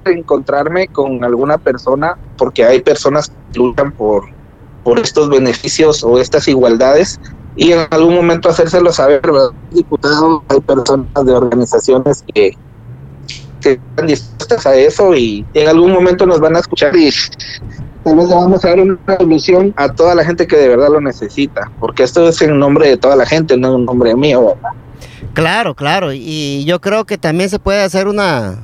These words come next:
Speaker 2: una campaña en Facebook, ¿va? También, eh, porque yo creo que es-, está malo eso. Eh, estoy, estoy admirado lo que me estás diciendo porque no pensé que esto estuviera pasando en Guatemala. Eh, la verdad sí estoy,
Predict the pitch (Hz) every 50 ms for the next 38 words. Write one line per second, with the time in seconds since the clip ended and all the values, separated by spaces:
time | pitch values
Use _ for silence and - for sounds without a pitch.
0 | 123 - 131 147 175 185 - - 156 127 123 120 - - 135 160 226 247 202 143
1 | 123 - - 123 120 113 104 101 101 92 95 104 110 123 127 - 123 117 117 113
2 | 131 147 156 135 110 98 95 - - - - - 101 101 98 98 87 69 - -
3 | - - - - - - - - - - - - - - - 151 156 151 - -
4 | 170 165 160 156 160 156 151 151 147 147 175 180 - 208 214 220 208 - 226 190
5 | 170 131 120 95 80 76 127 127 - - - 175 - - 202 220 214 202 208 254
6 | 262 208 143 135 131 - 135 123 113 - 139 135 131 117 113 139 135 131 131 120
7 | 180 196 208 190 170 - 175 190 220 233 214 196 185 180 202 233 247 226 - 170
8 | 170 170 - 202 208 214 185 - 208 233 247 220 214 180 - 160 165 185 190 -
9 | 208 185 165 139 - 180 196 - 220 165 143 131 175 170 - 170 - - 160 165
10 | 175 175 160 143 - 165 170 175 170 151 143 131 - 127 120 131 165 - 311 -
11 | - 104 - - - - - - - - - - - - - - 139 143 143 143
12 | 147 143 139 139 131 127 160 190 196 - 208 196 - 208